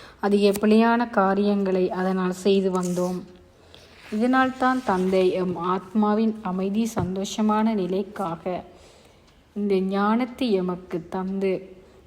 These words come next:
எமக்கு நல்லதொரு பாதையையும் காட்டியுள்ளார். இந்த ஞான பாதை மிக இலகுவானது. ஆத்மா தான் இழந்த சக்திகளை மிக விரைவாக அடைவதற்கான இலகுவான பாதை.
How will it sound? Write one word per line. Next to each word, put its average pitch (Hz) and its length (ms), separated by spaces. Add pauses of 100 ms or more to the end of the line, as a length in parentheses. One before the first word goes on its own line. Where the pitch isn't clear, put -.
எமக்கு 196 440
நல்லதொரு 220 640
பாதையையும் 190 800 (120)
காட்டியுள்ளார். 170 840 (2250)
இந்த 233 200
ஞான 233 460
பாதை 196 460
மிக 196 220
இலகுவானது. 190 960 (1600)
ஆத்மா 240 600
தான் 233 340
இழந்த 226 380
சக்திகளை 226 760
மிக 220 260
விரைவாக 220 680
அடைவதற்கான 202 920
இலகுவான 208 720
பாதை. 180 600